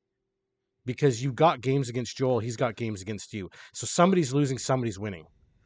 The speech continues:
So somebody's getting further away from Scott. So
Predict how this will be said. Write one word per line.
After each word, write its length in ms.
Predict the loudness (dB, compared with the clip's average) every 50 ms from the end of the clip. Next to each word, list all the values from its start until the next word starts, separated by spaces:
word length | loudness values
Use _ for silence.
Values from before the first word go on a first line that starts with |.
| _ _ _ _ _ _ _
So 140 | -8 -6 -4
somebody's 400 | 2 6 6 6 6 6 4 4
getting 220 | 4 4 4 4 2
further 320 | 2 2 2 4 4 2
away 420 | 2 2 2 2 2 2 0 -4 -8 _ _ _ _ _ _ _
from 320 | _ -6 -2 0 0 0 0
Scott. 440 | -2 -4 -4 -2 -2 -2 -2 -4 -8 _ _ _ _ _ _ _ _ _ _ _ _ _ -14
So 880 | -10 -10 -8 -6 -6 -2 0 2 4 4 4 4 4 2 2 0 -4